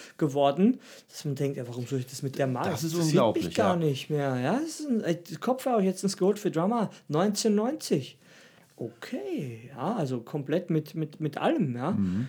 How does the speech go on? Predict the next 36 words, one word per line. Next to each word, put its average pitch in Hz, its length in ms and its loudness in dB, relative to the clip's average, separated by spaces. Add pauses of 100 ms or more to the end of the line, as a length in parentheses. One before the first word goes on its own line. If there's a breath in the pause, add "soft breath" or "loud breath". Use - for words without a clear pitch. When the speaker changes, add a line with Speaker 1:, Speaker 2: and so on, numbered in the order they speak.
(140 loud breath)
Speaker 1:
Ich - 120 -16
mir 151 80 -8
denk, 156 340 -2
"Ey, 170 340 -6 (1200)
wie 160 160 2
willst 190 200 2
du 165 40 -4
das 156 200 -2
noch 151 140 -2
machen? 160 380 -2
Ja, 127 100 0
du 156 100 2
musst 156 260 0
es 143 60 -8
jetzt 165 220 -4
wieder 170 220 4 (120)
cool 320 140 10
machen." 147 340 2
Ja, 120 120 -4
du 190 80 4
musst 113 160 8
Speaker 2:
Mhm. 101 80 6
Speaker 1:
irgendwie, 113 440 2 (340 loud breath)
aber 214 280 10
wie 220 80 4
gesagt, 185 480 4 (380)
das 170 180 2
ist 190 80 0
halt 196 180 6
so 208 80 4
ein, 190 120 4
so 170 100 0
ein 175 80 2
endlos 185 480 4
Ding 190 220 6
auch. 196 320 4